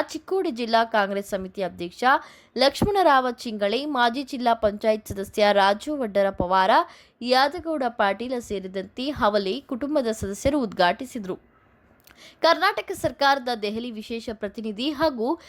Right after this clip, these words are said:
ವಿಧಾನ ಪರಿಷತ್ ಸದಸ್ಯ ಪ್ರಕಾಶ ಹುಕ್ಕೇರಿ ಅವರು ಮುಖಂಡ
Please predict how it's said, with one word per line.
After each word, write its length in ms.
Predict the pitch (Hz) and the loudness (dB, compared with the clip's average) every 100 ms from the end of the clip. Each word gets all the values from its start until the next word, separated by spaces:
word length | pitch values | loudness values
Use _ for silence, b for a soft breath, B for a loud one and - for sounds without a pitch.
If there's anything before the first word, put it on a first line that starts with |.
| b b | b b
ವಿಧಾನ 320 | 277 233 339 403 | -2 4 4 4
ಪರಿಷತ್ 440 | - 240 - 247 | -4 -6 -4 -6
ಸದಸ್ಯ 400 | 233 214 220 233 240 | -8 -12 -6 0 0
ಪ್ರಕಾಶ 480 | 240 220 233 240 247 | 2 0 2 0 -2
ಹುಕ್ಕೇರಿ 440 | 226 190 214 202 202 | -6 -6 -4 0 0
ಅವರು 320 | 190 202 285 | 0 0 -2
ಮುಖಂಡ 400 | 285 262 349 | -4 0 2